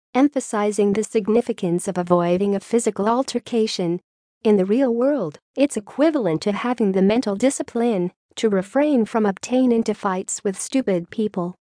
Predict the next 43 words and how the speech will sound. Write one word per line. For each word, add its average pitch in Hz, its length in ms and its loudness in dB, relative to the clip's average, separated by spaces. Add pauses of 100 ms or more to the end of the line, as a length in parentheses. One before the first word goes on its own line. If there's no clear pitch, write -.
(260)
You 226 160 4
will 196 140 2
become 202 400 0
more 269 260 2
potent 254 480 -2
than 214 180 0
you 202 140 4
could 226 300 -2
ever 208 240 2
imagine. 190 640 0 (440)
The 214 120 2
more 240 300 2
skills 285 540 0
you 226 140 2
learn 220 340 4
as 214 160 -2
well 262 260 0
as 214 180 0
the 190 120 0
higher 247 380 -2
your 190 200 2
mastery 190 680 0
of 190 80 -4
the 190 100 0
martial 208 480 0
arts 247 320 -2
technique, 190 640 -2 (200)
the 214 100 2
more 269 280 4
confident 277 720 0
you 196 100 2
would 196 220 -2
become 240 360 -2
as 202 200 0
well 269 260 0
as 214 160 0
the 190 120 -2
more 196 260 2
you 214 220 2
will 214 140 0
understand 220 640 0
your 185 120 2
self-worth. 214 760 -2